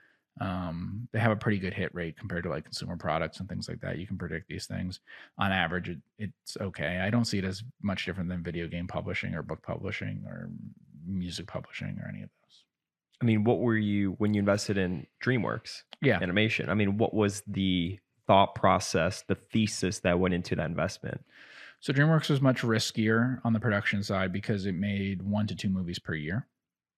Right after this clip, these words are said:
Speaker 1: Um, it never really got to where it was making two all the time. Uh, so if those movies were flops, then obviously their earnings would be bad. Uh, but, you know, it's just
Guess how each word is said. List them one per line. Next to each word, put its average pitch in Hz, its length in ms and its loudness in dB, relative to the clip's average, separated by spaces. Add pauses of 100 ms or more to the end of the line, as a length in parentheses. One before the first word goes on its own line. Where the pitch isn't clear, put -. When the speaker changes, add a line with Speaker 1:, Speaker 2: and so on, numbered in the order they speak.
(960)
Speaker 1:
Um, 90 880 -2 (720)
it 104 80 0
never 104 200 4
really 98 260 -2
got 87 220 -2
to 98 100 -6
where 87 200 0
it 78 100 -4
was 95 160 -6
making 85 280 -4
two 85 220 -4
all 85 200 -2
the 76 80 -8
time. 85 380 -6 (600)
Uh, 101 500 2
so 110 720 4
if 113 360 -2
those 117 180 0
movies 110 260 0
were 101 120 -6
flops, - 640 -6
then 101 200 -4
obviously 98 340 -2
their 92 140 -2
earnings 98 300 -2
would 92 100 -6
be 90 100 -6
bad. 82 400 -4 (720)
Uh, 95 360 2
but, 123 320 0
you 156 120 4
know, 120 260 4
it's 110 240 -6
just - 500 -6